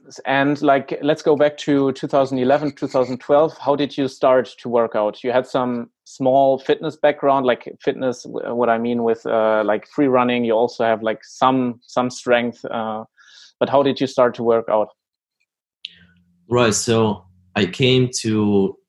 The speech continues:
Speaker 2: to know, to, you know, like, to just to make friends, make new friends, uh, street workout athletes and all of this stuff. And maybe to join the, the local team, you know.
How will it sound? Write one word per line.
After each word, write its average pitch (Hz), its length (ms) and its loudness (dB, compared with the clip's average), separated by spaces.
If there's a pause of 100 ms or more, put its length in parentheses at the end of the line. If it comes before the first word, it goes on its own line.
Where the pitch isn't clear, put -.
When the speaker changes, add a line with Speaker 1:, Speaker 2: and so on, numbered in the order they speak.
(100)
Speaker 2:
to - 80 -6
know, 117 340 0
to, 107 100 -2
you 104 320 2
know, 113 160 2
like, 95 220 -2 (140)
to 92 180 -4
just 98 340 -2
to 98 80 -2
make 101 240 2
friends, 113 460 0
make 95 220 0
new 98 100 0
friends, 104 600 -2
uh, 87 380 -2
street 101 320 -4
workout 90 420 -4
athletes 95 460 -2
and 85 80 -12
all 87 140 -2
of 87 80 -4
this 85 160 -8
stuff. 90 260 -8 (460)
And 104 180 2
maybe 113 640 2 (460)
to 107 100 0
join 110 480 2
the, 98 720 0 (140)
the 98 100 -2
local 98 360 0
team, 87 360 -4
you - 80 -18
know. 82 240 -10